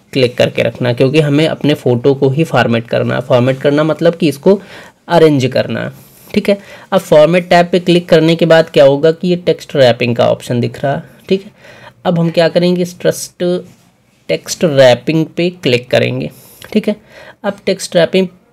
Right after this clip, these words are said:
पे क्लिक करने के बाद बहुत सारे ऑप्शंस दिख रहे हैं।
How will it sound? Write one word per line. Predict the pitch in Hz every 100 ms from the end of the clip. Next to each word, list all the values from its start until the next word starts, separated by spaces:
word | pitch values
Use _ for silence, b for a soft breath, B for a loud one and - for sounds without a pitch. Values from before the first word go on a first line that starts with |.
| _
पे | 185
क्लिक | 180 180 175 180
करने | 165 165
के | 170
बाद | 170 175 175
बहुत | 147 147 143
सारे | 139 135
ऑप्शंस | 131 131 - 160 165
दिख | 127 123 123
रहे | 113
हैं। | 135